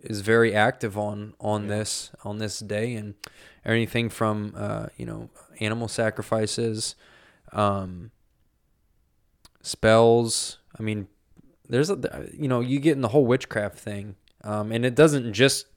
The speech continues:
Speaker 1: start, start and stop on Halloween. It goes, it progresses, you know, throughout the year. But, um, there, I mean, just from, from that s-, perspective,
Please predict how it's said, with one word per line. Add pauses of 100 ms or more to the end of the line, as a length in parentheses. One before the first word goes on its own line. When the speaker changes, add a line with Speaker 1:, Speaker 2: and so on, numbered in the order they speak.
(280)
Speaker 1:
start,
start
and
stop
on
Halloween.
It
goes,
it
progresses,
you
know,
throughout
the
year.
But, (460)
um, (720)
there,
I
mean,
just
from,
from
that
s-, (260)
perspective,